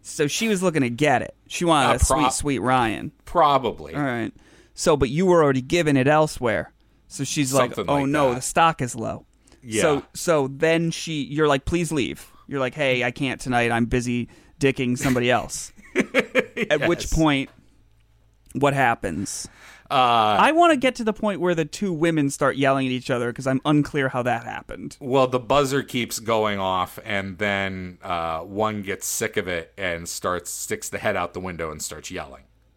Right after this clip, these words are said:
Speaker 1: And at that point, are you like, "Oh, fuck, I'm causing a scene"?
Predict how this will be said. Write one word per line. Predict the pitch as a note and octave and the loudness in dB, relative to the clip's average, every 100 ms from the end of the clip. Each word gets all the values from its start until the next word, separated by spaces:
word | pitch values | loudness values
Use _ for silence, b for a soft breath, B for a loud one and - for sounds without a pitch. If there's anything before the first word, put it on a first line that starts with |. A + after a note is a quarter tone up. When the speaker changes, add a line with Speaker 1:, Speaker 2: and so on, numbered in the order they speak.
| _ _ _ _ _ _ _ _ - | _ _ _ _ _ _ _ _ -2
Speaker 1:
And | D#4 | 0
at | E4 | 2
that | B3+ D4 - | 2 2 4
point, | A#3+ A3 F#3+ - _ | 4 4 2 -4 _
are | D3 D3 | 0 2
you | C#3+ D#3 D#3+ | 2 -2 0
like, | C#3+ C3+ | 0 2
"Oh, | C3 C3+ | 4 4
fuck, | - C#3 B2 B2 - | 2 4 4 2 0
I'm | B2+ C3 | 2 2
causing | C#3 B2 B2+ B2 | 4 4 4 0
a | |
scene"? | - C3 A#2 B2 | 0 -2 -2 -4